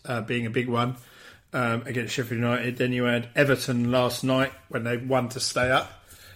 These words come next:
Uh, you know, and, and by the way, well done, uh, Frank Lampard. I mean, what a, I said all along, what a genius. That, that's bound to end in success. And, uh, as someone pointed out to me earlier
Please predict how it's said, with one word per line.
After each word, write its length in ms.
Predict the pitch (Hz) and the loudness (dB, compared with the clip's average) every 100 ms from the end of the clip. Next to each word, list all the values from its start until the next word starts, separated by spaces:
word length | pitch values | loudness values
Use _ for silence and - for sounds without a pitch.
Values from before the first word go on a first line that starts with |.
| - - | -14 -4
Uh, 540 | 123 123 123 123 127 120 - - - | 0 2 2 0 -2 -6 -12 -20 -6
you 100 | 151 | 0
know, 120 | 139 | 4
and, 220 | 147 151 151 | 4 2 4
and 160 | 156 | 6
by 120 | 165 | 8
the 80 | 170 | 8
way, 120 | 160 | 8
well 160 | 147 170 | 8 8
done, 320 | 156 143 131 - - | 8 6 4 -6 -2
uh, 180 | 151 143 | 0 2
Frank 260 | - 165 | 2 4
Lampard. 480 | 151 185 120 107 104 - - | 4 4 2 -2 -2 -10 -6
I 40 | |
mean, 160 | 131 135 | -4 0
what 120 | 160 | 0
a, 140 | 135 117 - | 0 -4 -6
I 40 | |
said 220 | 117 175 156 | 2 6 8
all 100 | 151 | 8
along, 300 | 151 156 131 | 8 6 4
what 100 | 143 | 2
a 60 | |
genius. 560 | 131 143 139 139 151 - | 2 2 2 2 -2 -2
That, 220 | 139 135 | 0 0
that's 180 | 143 139 | -2 -2
bound 260 | - 135 | 0 0
to 120 | 135 139 | 2 2
end 160 | 131 | 2
in 80 | 127 | 0
success. 560 | 123 135 - 143 143 - | -4 -6 -2 -2 -2 -2
And, 240 | 135 139 | -2 -2
uh, 220 | 139 135 135 - - - - - | 0 -2 -4 -10 -20 -20 -20 -4
as 120 | 147 | 0
someone 300 | - 160 143 | 4 6 6
pointed 260 | 135 151 139 | 4 4 6
out 140 | 139 127 | 4 4
to 80 | |
me 120 | 135 135 | 2 4
earlier 400 | 139 127 123 | 4 4 2